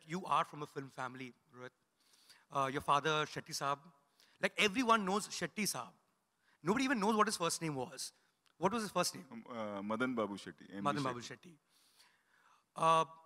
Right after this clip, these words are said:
Speaker 1: I presume he passed away when you
Speaker 2: I was
Speaker 1: were
Speaker 2: quite
Speaker 1: young.
Speaker 2: young.
Speaker 1: Okay.
Speaker 2: Yeah, I
Speaker 1: Do
Speaker 2: was
Speaker 1: you have
Speaker 2: like,
Speaker 1: memories of him?
Speaker 2: I was nine years old.
Speaker 1: Nine years,
Speaker 2: Uh,
Speaker 1: yeah.
Speaker 2: so, but yeah, I do used to go with, uh, I used to accompany him on the shoots a lot
Speaker 1: Hmm.
Speaker 2: of time. Like all,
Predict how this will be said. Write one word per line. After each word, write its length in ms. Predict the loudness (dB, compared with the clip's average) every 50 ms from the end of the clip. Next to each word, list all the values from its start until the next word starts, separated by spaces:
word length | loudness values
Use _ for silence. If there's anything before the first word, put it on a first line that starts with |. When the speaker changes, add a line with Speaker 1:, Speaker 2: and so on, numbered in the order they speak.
| -20 _ _
Speaker 1:
I 100 | -4 -4
presume 360 | -2 _ -4 -2 -2 -2 -2
he 80 | -4 -4
passed 320 | 0 2 2 2 2 0
away 180 | -4 -6 -6 -6
when 240 | -6 -4 -4 -4 -4
you 120 | -4 -6
Speaker 2:
I 720 | -8 -10 -14 -20 -20 _ _ _ _ _ _ -20 -12 -6 -6
was 80 | -2 0
Speaker 1:
were 80 | 2 0
Speaker 2:
quite 100 | 0 0
Speaker 1:
young. 80 | -2 -4
Speaker 2:
young. 460 | -4 -6 -10 -18 _ _ _ -10 -10
Speaker 1:
Okay. 160 | -8 -8 -10
Speaker 2:
Yeah, 60 | -12 -14 -16 _ _ _ -20
I 20 | -18
Speaker 1:
Do 40 | -4
Speaker 2:
was 60 | 0
Speaker 1:
you 40 | 0
have 80 | 0 2
Speaker 2:
like, 20 | 0 -2
Speaker 1:
memories 220 | -2 -2 -4 -4 -4
of 120 | -6 -4
him? 160 | -4 -6 -6 -8 -12 _ _ _ _ _ _ _ _ _ _ _
Speaker 2:
I 60 | -6 -6
was 120 | -6 -2
nine 240 | -2 -2 -2 -2 -4
years 180 | -8 -6 -4
old. 160 | -4 -4 -4 -6 -10 -14 -6
Speaker 1:
Nine 200 | -4 -4 -4 -4
years, 160 | -6 -10 -12 -14
Speaker 2:
Uh, 60 | -14 -16
Speaker 1:
yeah. 60 | -16 -18 -18 -20 _ _
Speaker 2:
so, 80 | -16 -14
but 120 | -14 -12 -6
yeah, 160 | -4 -2 -2
I 120 | -2 -2 -4
do 260 | -6 -6 -6 -4 -4
used 260 | -4 -4 -6 -8 -8
to 200 | -8 -8 -8 -6 -4
go 120 | -4 -4 -4
with, 140 | -4 -8 -10 _ -10
uh, 340 | -8 -8 -6 -6 -8 -8 -10 -14 -18 -20 -20 -18 -18
I 40 |
used 120 | -16 -14 -12
to 60 | -12
accompany 360 | -10 -10 -10 -12 -12 -12 -14 -14
him 180 | -14 -16 -14 -12
on 120 | -12 -10
the 80 | -8 -10
shoots 420 | -8 -8 -10 -10 -10 -12 -16 -20 -20 _ _ -14
a 40 | -12
lot 60 | -10 -10
Speaker 1:
Hmm. 40 | -10
Speaker 2:
of 80 | -12 -14
time. 200 | -18 -16 -14 -14
Like 140 | -14 -10
all, 160 | -8 -8 -8